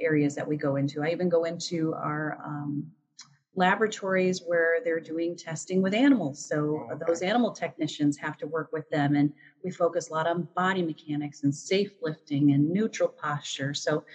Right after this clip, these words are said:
Speaker 1: the wide range of physical issues,
Speaker 2: Mm.
Speaker 1: but we also deal with a lot of other issues. So it could be, um,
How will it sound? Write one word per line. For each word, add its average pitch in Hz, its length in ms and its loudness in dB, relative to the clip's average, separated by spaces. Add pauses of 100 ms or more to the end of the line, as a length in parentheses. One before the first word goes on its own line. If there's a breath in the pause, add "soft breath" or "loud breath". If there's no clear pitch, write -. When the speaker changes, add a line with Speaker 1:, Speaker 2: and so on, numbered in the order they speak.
(320 loud breath)
Speaker 1:
the 180 120 4
wide 170 680 4
range 160 380 4
of 151 220 -4 (380)
physical 180 720 2 (160)
issues, 175 420 0
Speaker 2:
Mm. - 40 -20
Speaker 1:
but 180 120 -2
we 226 120 2
also 254 360 2
deal 202 220 2
with 180 240 2
a 165 60 -4 (180)
lot 151 140 0
of 156 180 0 (480)
other 302 200 6
issues. 165 320 -2
So 190 140 0
it 190 140 0
could 190 180 -12
be, 185 260 -2
um, 156 480 -2